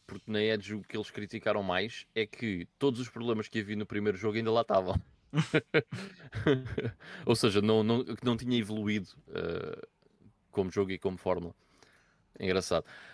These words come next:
Eh, enfim, eh, o Lost Kingdoms dois é um jogo um bocado obscuro, não é assim tão conhecido quanto isso, ehm,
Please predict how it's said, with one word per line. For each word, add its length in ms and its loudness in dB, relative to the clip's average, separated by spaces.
Eh, 460 6
enfim, 240 2
eh, 220 -2
o 80 -2
Lost 240 0
Kingdoms 300 -6
dois 160 -2
é 60 0
um 60 -2
jogo 180 -2
um 40 -4
bocado 520 0
obscuro, 560 0
não 220 2
é 40 4
assim 220 -4
tão 220 -2
conhecido 400 -8
quanto 260 -4
isso, 300 -10
ehm, 480 4